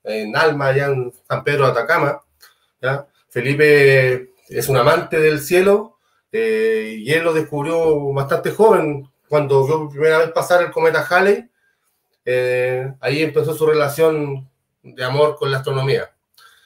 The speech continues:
¿ya? Felipe ha desarrollado, eh, actividades astronómicas en observatorios, eh, tanto aficionados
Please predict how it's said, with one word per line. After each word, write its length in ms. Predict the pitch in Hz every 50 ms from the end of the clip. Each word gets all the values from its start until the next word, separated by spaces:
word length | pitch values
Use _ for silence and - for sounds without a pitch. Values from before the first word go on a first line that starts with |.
| _ _
¿ya? 200 | - 117 123 127
Felipe 360 | 131 139 131 139 143 143 147 143
ha 60 | 139
desarrollado, 1080 | 139 135 147 131 127 123 131 143 151 156 151 147 143 139 139 131 127 127 123 120 - _ _ _ _ _ _ _ _
eh, 360 | - 110 110 110 110 107 107
actividades 720 | 107 110 - - 123 120 123 135 143 147 143 139 135 131 - - _ _
astronómicas 640 | 110 110 - - 127 127 139 147 147 143 139 139 139
en 60 | 139
observatorios, 880 | 131 123 - 131 127 120 139 135 135 139 131 131 127 131 - - - _ _ 113
eh, 220 | 113 113 107 104 -
tanto 420 | 131 127 127 - 131 120 117 117
aficionados 1200 | 113 123 120 - - 120 139 156 170 170 170 170 170 165 160 156 143 139 135 131 127 127 123